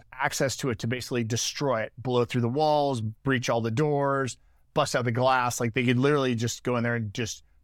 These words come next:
practice all these skills. Well, those skill, those acquired structures are getting fewer and fewer, right? And it's harder. And the legality in my city that I worked in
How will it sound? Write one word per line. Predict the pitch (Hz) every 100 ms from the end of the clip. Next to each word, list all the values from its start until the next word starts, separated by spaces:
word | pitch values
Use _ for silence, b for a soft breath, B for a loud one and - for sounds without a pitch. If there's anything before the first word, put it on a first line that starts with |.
| _
practice | - 156 151 156 135 -
all | 127
these | 123 117
skills. | - 240 156 - _ _ -
Well, |
those | 147 208
skill, | - - - 180 190 160
those | 131 165 175 - _ _ _ _ _ -
acquired | - 180 165
structures | 123 - 196 - 147
are | 131
getting | 127 120
fewer | - 165 143 123
and | 104
fewer, | - 170 135 - - -
right? | 127 131
And | 131
it's | 123
harder. | - 170 156 120
And | 110 117
the |
legality | 123 127 135 143 139 127 131
in | 120
my | 120 135
city | - 127 120
that | 120
I | 113
worked | 160 -
in | 139 123